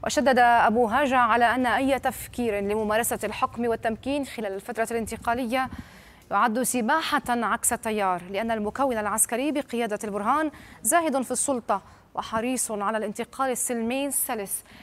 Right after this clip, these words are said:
كما اعتبر أن الحديث عن هيكلة القوات المسلحة هو مجرد حلم وهروب من الواقع،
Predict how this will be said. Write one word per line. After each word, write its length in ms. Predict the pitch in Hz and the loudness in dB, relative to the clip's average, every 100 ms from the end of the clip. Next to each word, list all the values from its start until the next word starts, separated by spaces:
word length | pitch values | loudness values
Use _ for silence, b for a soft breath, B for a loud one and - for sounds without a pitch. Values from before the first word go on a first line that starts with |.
| B - | B -6
كما 240 | 233 220 | -2 0
اعتبر 460 | 214 202 202 285 226 | 2 0 0 2 2
أن 200 | 214 208 | 2 0
الحديث 460 | 202 - 254 254 | -2 -2 -2 0
عن 320 | 254 247 214 202 | 2 4 2 0
هيكلة 500 | 214 214 - 339 269 | -2 -2 -2 -2 0
القوات 580 | 240 214 - 220 285 330 | -2 -4 -4 0 0 0
المسلحة 760 | 302 277 254 233 185 180 254 330 B B B B - | -2 -2 -4 -4 -4 0 2 0 B B B B 0
هو 180 | 311 349 | 4 6
مجرد 720 | 285 262 294 302 240 294 294 - - | 6 4 4 2 2 2 0 -2 -10
حلم 500 | - - 247 196 175 196 - - | -8 -2 -2 -2 -8 -12 -20 -14
وهروب 540 | - 202 214 262 294 196 | -12 -8 -2 0 2 0
من 100 | 202 | -2
الواقع، 440 | 180 180 - 175 | 0 -2 -2 -10